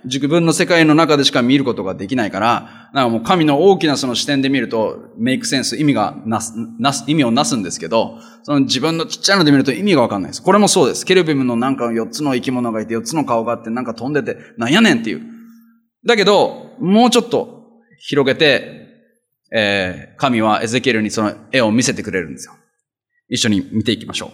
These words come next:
十五節から十八節。「私が生き物を見ていると、地の上の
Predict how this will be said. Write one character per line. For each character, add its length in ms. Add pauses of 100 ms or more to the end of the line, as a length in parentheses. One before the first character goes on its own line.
(460)
十 220
五 160
節 200
か 80
ら 100
十 160
八 120
節。 360 (720)
「私 300
が 180
生 120
き 100
物 240
を 60
見 120
て 120
い 40
る 100
と、 480
地 120
の 160
上 100
の 180